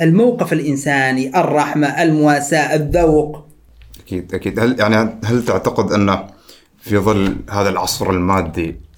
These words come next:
Speaker 2: نوعًا ما هذه الأشياء بدأت تتلاشى أو أنها أهملت؟
Speaker 1: اللي هي؟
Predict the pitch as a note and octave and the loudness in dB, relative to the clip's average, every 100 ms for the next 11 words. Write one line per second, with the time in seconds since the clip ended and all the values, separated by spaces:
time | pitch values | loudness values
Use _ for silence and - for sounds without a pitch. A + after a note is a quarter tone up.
0 | - G2 F2+ F#2+ F#2 F#2 F#2 F#2 E2+ - | -4 0 0 2 0 0 0 -2 -4 -4
1 | G2 F#2 F#2 F#2 - - G2 F#2+ - G2 | -4 -2 -2 -4 -8 -4 -2 0 2 2
2 | F#2+ F#2 F#2 - - G2+ F#2+ F#2+ A2+ - | 2 2 -2 -4 -6 -4 -2 0 -2 -6
3 | - - - - C3 B2+ C#3 D3+ - | -20 -18 -16 -6 -4 0 2 0 -2